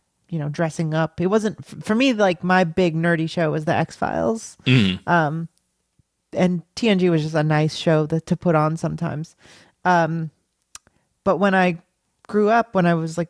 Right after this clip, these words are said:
Speaker 1: you know, ten years ago, uh, someone told me to watch,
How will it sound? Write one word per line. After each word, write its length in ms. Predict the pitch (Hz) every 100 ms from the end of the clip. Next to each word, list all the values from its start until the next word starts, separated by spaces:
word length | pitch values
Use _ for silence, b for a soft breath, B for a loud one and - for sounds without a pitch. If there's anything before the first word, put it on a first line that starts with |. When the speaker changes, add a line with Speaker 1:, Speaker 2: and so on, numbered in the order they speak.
| _ -
Speaker 1:
you 120 | 170
know, 180 | 131 151 _ -
ten 240 | - 190 175
years 280 | 175 185
ago, 440 | 170 165 156 160 160 _ _ -
uh, 240 | 160 156
someone 420 | 160 185 180 170 160 _ -
told 180 | 196 175
me 80 | 165
to 80 | 160
watch, 500 | 160 160 - -